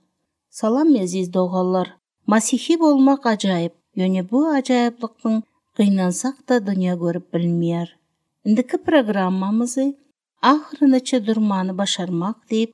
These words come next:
atlandyrdyk. Her bir masihi bir gün bolmasa bir gün kowma duçar bolýar. Ýa-da iman arkaly türlü kynçylyklara duşuşany tebigi hal. Sebäbi gul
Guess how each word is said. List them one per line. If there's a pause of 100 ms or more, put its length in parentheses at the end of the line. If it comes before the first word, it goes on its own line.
(140)
atlandyrdyk. (600)
Her (120)
bir
masihi
bir
gün
bolmasa
bir (120)
gün (100)
kowma
duçar
bolýar. (320)
Ýa-da (520)
iman
arkaly (120)
türlü (120)
kynçylyklara
duşuşany
tebigi (100)
hal. (480)
Sebäbi (280)
gul